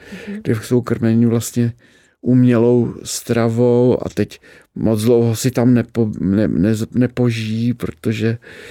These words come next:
Speaker 2: jak ty slepice, tak asi i ty prasata tam pr-, prostě nej-, nežijí tak dlouho, aby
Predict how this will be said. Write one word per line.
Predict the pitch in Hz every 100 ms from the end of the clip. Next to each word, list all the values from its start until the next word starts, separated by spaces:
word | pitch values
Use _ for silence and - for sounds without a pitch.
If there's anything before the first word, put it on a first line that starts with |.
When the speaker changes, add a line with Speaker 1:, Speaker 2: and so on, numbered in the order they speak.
| - - - - - 78 - - - -
Speaker 2:
jak | 120 -
ty | 117
slepice, | - 107 - 113 - 120 107 -
tak | - - -
asi | - 110 101 -
i | -
ty | - 117 113 - _ _ _
prasata | - 98 - 117 107
tam | - 95 117
pr-, | - - -
prostě | 107 - - 117 104 58 -
nej-, | 78 120 - -
nežijí | 117 110 113 120
tak | 120 123
dlouho, | 120 120 120 117 120 117
aby | 117